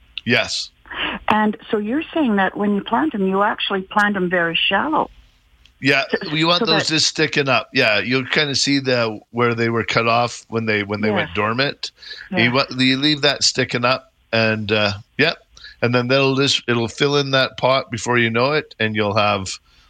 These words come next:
Speaker 1: like I said, they're one of my favorite 'cause they give us that little bit of tropical look. And the colors when they bloom are pure, like, the yellow's pure,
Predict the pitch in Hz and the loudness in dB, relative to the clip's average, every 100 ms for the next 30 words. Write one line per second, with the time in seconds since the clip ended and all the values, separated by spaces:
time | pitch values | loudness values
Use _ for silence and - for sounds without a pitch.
0 | _ - 98 98 95 104 92 143 175 202 | _ -2 0 0 0 -2 0 -2 0 -2
1 | 208 196 147 131 127 120 101 120 135 160 | 0 0 2 2 2 0 -4 -2 -2 0
2 | 180 175 156 131 131 135 131 123 113 - | -2 0 0 0 -2 0 0 0 -2 0
3 | 117 120 - 113 101 104 123 - - - | 0 0 -4 -6 -2 -2 -2 -6 -20 -20
4 | - - - 123 123 117 - 147 156 156 | -20 -16 -2 0 0 -2 0 0 2 0
5 | 139 123 123 120 104 95 113 131 127 113 | 0 -2 0 0 -2 -4 -2 0 0 -2
6 | 104 104 101 - - 127 117 95 85 98 | -2 0 0 0 -2 2 2 2 0 -2
7 | 101 101 110 123 127 120 - - 120 117 | -2 -2 2 2 2 0 -2 -2 2 2
8 | 107 101 92 | 2 0 -4